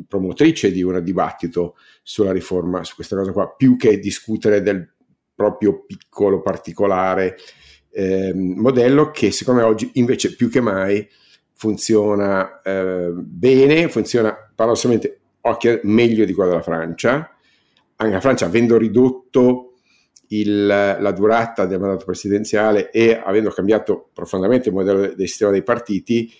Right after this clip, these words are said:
veramente il rischio di avere una Le Pen in Francia è grandissimo, cosa che per esempio non corre la Germania, che è un modello molto simile al nostro, per garantire la stabilità dei governi,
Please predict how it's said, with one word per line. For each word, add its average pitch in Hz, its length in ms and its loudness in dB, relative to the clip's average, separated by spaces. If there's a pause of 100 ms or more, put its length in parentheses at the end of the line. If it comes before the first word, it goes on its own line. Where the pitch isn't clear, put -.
(280)
veramente 117 400 0
il 95 80 4
rischio 107 320 0
di 98 80 0
avere 98 140 0
una 92 120 -2
Le 90 120 0
Pen 92 180 -4
in 87 120 -4
Francia 87 360 -6
è 85 60 -2
grandissimo, 82 560 -6 (100)
cosa 127 300 0
che 110 60 0
per 95 80 -4
esempio 95 280 -2
non 117 240 2
corre 101 260 0
la 95 120 -2
Germania, 123 480 0
che - 100 -10
è 92 40 -4
un 95 80 -4
modello 90 280 -2
molto 90 240 -6
simile 95 300 -4
al 104 60 2
nostro, 127 400 0
per 147 160 2
garantire 107 420 0
la 92 40 -2
stabilità 98 360 -2
dei 90 100 2
governi, 82 600 -6